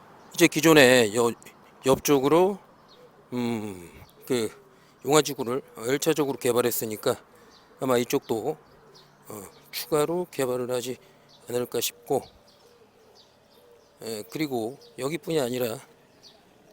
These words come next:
에, 앞서 보여드렸던 아파트, 폐건물 아파트 그 주변도 제가 볼 때는 개발이 시급하다. 그 오 층짜리 정-,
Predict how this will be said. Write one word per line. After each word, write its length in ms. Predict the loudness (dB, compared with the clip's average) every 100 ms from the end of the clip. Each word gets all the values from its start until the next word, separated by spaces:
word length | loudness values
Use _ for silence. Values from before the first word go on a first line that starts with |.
| -20 _ _ _ -14
에, 300 | -12 -10 -12 -10
앞서 260 | -8 0 0
보여드렸던 760 | 2 2 4 0 0 -4 -4 -10 -20 _ -4
아파트, 480 | 2 2 0 -6 -8 -20 -20 -20 -20 -20 -20 -20 -4
폐건물 400 | 0 2 2 4
아파트 560 | 4 4 -2 -4 -6 -8 -14 -20 -20 -20 -20 -20 -12 -4
그 80 | -4
주변도 760 | 0 4 4 4 -2 -2 -6 -10 -20 -20 -20 -20 -20 -20 -8
제가 240 | -4 -2
볼 100 | -2
때는 280 | -2 -2 -4
개발이 340 | -6 -4 -4
시급하다. 540 | -4 -8 -10 -10 -10 -12 _ _ -20 _ _ _
그 120 | -12 -8
오 140 | -6
층짜리 920 | -4 -4 -4 -4 -4 -6 -6 -8 -10 -20 _ _ _ _ -10
정-, 300 | -6 -6